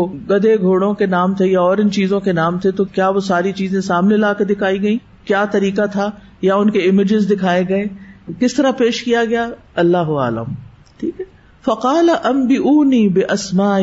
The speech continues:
ہؤلاء ان کنتم صادقین۔ تو اللہ تعالیٰ نے فرمایا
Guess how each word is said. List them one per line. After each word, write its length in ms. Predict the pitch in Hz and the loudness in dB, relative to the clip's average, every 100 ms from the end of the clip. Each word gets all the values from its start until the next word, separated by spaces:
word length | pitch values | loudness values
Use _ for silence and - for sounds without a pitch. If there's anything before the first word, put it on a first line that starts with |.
| 175 | 2
ہؤلاء 600 | 156 180 190 175 156 143 135 131 | 2 2 2 2 2 2 0 0
ان 260 | - 214 202 | 0 2 2
کنتم 400 | 196 180 170 170 | 0 -2 -2 -2
صادقین۔ 640 | 165 147 139 143 - 120 - - - - | -2 -2 0 -4 -4 -8 -10 -16 -12 -2
تو 80 | |
اللہ 120 | 226 226 | 0 0
تعالیٰ 300 | 226 233 294 | 0 0 0
نے 80 | |
فرمایا 460 | 294 233 190 165 175 | 0 0 0 0 0